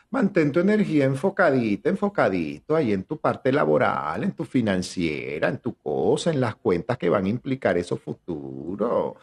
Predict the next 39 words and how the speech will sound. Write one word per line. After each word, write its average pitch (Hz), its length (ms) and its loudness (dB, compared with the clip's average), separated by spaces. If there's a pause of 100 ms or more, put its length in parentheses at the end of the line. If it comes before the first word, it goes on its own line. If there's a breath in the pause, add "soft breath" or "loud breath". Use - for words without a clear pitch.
(280 soft breath)
Lo 139 160 2
que 135 220 4
eso 147 220 2
va 147 80 6
a 139 40 2
significar, 156 600 2
y 139 60 4
no 165 120 4
un 165 80 2
futuro 175 400 2
dentro 175 260 2
de 170 80 4
diez 196 300 4
años, 160 340 2 (160)
probablemente 151 680 4
sí 180 140 2
dentro 185 260 4
de 127 60 6
diez 139 220 2
años, 117 300 0 (400)
pero 131 240 6
a 117 40 6
mediano 131 600 4
y 143 140 4
a 131 120 2
plazo 131 300 4
inmediato, 202 680 2 (260 soft breath)
significa 139 760 2
mucho 208 360 2
para - 280 4
ti 208 260 0 (260 soft breath)
energéticamente. 143 1040 4
Entonces 160 360 4
no 196 160 4
te 202 100 4
diluyas 175 720 2
en 143 140 4
aparentes 139 580 2
relaciones 143 1700 0